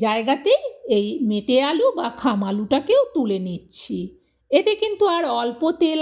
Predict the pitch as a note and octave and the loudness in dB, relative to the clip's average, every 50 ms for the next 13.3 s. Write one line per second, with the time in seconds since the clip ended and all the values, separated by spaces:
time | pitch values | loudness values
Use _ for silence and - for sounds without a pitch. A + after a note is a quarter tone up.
0 | D#4 D#4+ D#4 - - E4+ A#4 C#5 - - - - - - G#3 G#3 G#3+ G#3 - - | -2 -2 -4 -2 -2 -2 -2 -2 -4 -10 -18 -10 -4 -2 -2 -2 -2 -2 0 2
1 | C4 C#4 E4 A4+ A#4+ A4+ E4 C4+ B3+ B3 B3 A#3+ F4+ F4+ E4+ B3 A#3+ G4+ - - | 2 4 4 2 2 0 0 -2 -4 -2 -2 -2 -2 -2 0 -2 -2 -2 -2 0
2 | - F#4 C#4+ B3 G#3+ F#3+ G#3+ G3+ G3 F#3+ F#3 F#3 F3+ F3 E3+ E3 E3 F#3+ F#3 F3 | 2 2 2 2 0 -2 -4 -4 -4 -4 -4 -4 -6 -6 -8 -8 -6 -6 -6 -6
3 | E3+ E3 E3 - - _ _ _ _ _ _ _ _ - - - F4 F#4+ G#4 G4+ | -6 -8 -8 -12 -16 _ _ _ _ _ _ _ _ -4 2 6 6 6 4 2
4 | - - F4+ C#4+ C#4+ C#4+ C4+ E4 F4 F4 D#4 E4 E4+ F4 D#4+ C#4 F4 F4 G#4 A#4 | -2 -2 0 0 0 -2 -2 -4 -2 -2 -2 0 0 0 0 0 0 0 -2 -2
5 | B4 G#4+ D4+ D4 - D4 B3+ C#4 C#4+ D#4 F4 D4 C#4 C#4 C4 B3+ G#3+ C4+ C4+ D4+ | -4 -4 -4 -4 -2 -2 0 0 0 -2 -2 -2 -2 -2 -2 -2 -2 -2 -2 -2
6 | F4 A4+ A4+ F#4 E4 A3 G3+ G3+ G#3 A3 - C4+ C4+ D#4+ G#4+ G#4 - - C4 A#3+ | -2 -4 -4 -2 -2 -2 -2 -2 -4 -4 0 0 0 0 -2 -4 -2 0 0 0
7 | G3+ F#3+ - B3 A3+ G#3 C4+ C#4+ F4 G#4 E4+ C4 B3+ G#3 F#3+ G3 F#3+ - C#4+ C4 | 0 0 -4 -4 -4 -2 -2 -2 -2 -4 -4 -4 -4 -4 -4 -4 -4 0 2 2
8 | C#4+ G#4+ A4+ G4+ D#4 G3+ G#3+ A3 A#4 - - - - _ _ _ - B3+ B3+ A#3+ | 2 2 0 -4 -4 -4 -4 -4 -4 -6 -10 -16 -20 _ _ _ -2 0 0 0
9 | A3+ G#3 - - G3+ G3 - - A#3 F#3+ E3 D#3+ D#3+ E3+ F3 E3 D#3+ - - _ | -2 -2 -4 -4 -6 -6 -4 -4 -4 -4 -4 -6 -8 -8 -6 -6 -6 -8 -12 _
10 | _ _ _ - F#3+ B3 D#4 D4 E4+ F4 E4+ G#4 G#4+ G#4+ G#4+ D#4+ B3 A#3 C4 D4 | _ _ _ -2 0 0 2 2 2 0 0 0 -2 0 0 0 0 0 -2 -4
11 | - - F#4+ G4+ D#4+ C4+ B3 B3 - - - - C#4 A3 G#3 G#3 G#3 A#3+ A#3+ B3 | 0 2 2 2 2 0 -2 -4 -6 -10 -8 -4 -2 -2 0 -2 -2 -2 -2 -2
12 | C4 B3 C#4+ C#4+ C#4 C#4 C#4+ C#4+ D#4 C4+ B3+ A#3 - - - F#4 F#4+ A4 G4+ - | 0 0 0 0 0 -2 -4 -2 0 0 0 -2 -2 -2 -2 -2 0 -2 -2 -4
13 | F4+ C#4+ A#3 F#3+ - | -2 -2 -2 -2 0